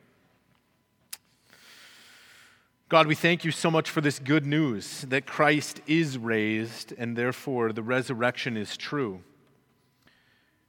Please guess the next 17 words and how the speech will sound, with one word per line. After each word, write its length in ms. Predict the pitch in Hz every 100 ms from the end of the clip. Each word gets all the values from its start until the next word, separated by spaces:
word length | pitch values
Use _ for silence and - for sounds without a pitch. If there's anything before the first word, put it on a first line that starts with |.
| _
We 100 | 123
thank 280 | - 143 131
you 100 | 139
that 160 | 123 123
you 280 | 127 131 127
are 140 | 120
a 40 |
God 420 | 113 127 127 135 131
who 160 | 135
has 280 | 113 123 113
secured 600 | - 131 - 151 143 143
our 180 | 123 131
salvation 760 | - 139 120 120 127 - 120
not 240 | 117 127 147
by 220 | 123 120
our 240 | 117 131
works, 720 | 120 131 170 - - - -